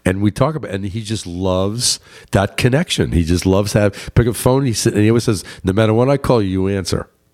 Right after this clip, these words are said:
I said, "Well, that's, that's what I do." He said, "No, I, I just love when you do that." So that connection is important, I think, it, to, to people. They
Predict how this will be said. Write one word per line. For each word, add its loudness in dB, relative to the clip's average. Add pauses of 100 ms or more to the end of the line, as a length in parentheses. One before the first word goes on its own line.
(220)
I 2
said, 2
"Well, 2
that's, 0
that's 0
what 4
I 2
do." -6 (320)
He -12
said, 0
"No, 2
I, 2
I 2
just -4
love 2
when -4
you -2
do 0
that." -8 (320)
So 4
that 0
connection 0
is 0
important, 0
I 2
think, -4
it, -2
to, 0
to -2
people. 0
They 0